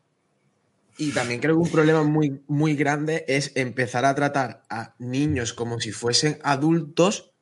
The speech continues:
cuando realmente no han llegado ni siquiera ni a los cinco años. Entonces,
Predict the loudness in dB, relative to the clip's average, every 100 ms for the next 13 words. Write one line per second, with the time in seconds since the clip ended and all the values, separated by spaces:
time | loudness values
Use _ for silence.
0 | _ 2 2 2 -4 4 6 6 6 6
1 | 4 2 4 4 4 2 2 0 2 2
2 | 2 0 -6 -10 -6 -2 2 2 2 -2
3 | -6 _ _ _ -12 -12 -14 -6 -2 -2
4 | 2 2